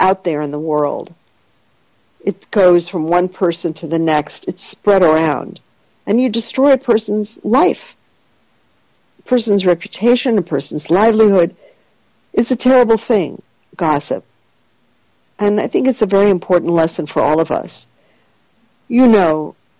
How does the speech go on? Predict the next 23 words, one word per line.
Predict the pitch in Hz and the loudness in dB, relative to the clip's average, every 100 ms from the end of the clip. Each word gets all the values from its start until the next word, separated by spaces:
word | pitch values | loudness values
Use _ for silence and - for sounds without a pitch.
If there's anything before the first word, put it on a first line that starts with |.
| _ _ | _ _
that | - 165 139 - | -4 -2 -4 -10
starting | - 185 185 180 165 151 135 202 _ | -2 0 2 0 -4 -8 -12 -20 _
many | 175 190 233 | -8 -2 0
years | 165 156 151 | 2 0 -2
ago, | 156 147 | -2 -2
ten | - 127 180 | -4 -4 0
years | 180 170 | 0 0
ago | 175 147 | -4 -6
or | 147 | -8
so, | 147 165 151 139 _ _ _ | -6 -4 -2 -4 _ _ _
people | - 196 180 | -2 0 0
started | 175 190 170 165 | 0 2 2 2
spreading | 156 - 180 170 165 | -2 -2 0 2 0
the | |
rumor | 151 175 190 160 139 - _ _ _ - | 0 0 2 0 -4 -10 _ _ _ -10
that | 165 151 147 - | -2 -2 -2 -4
Obama | 180 165 175 170 156 | -4 0 0 2 0
was | 156 160 | 0 -2
a | |
Muslim. | 170 156 - - 180 _ _ _ _ _ | -2 -2 -4 -10 -12 _ _ _ _ _
It's | - - | -16 -2
not | 208 196 | 0 0
true. | - 190 - | 2 2 2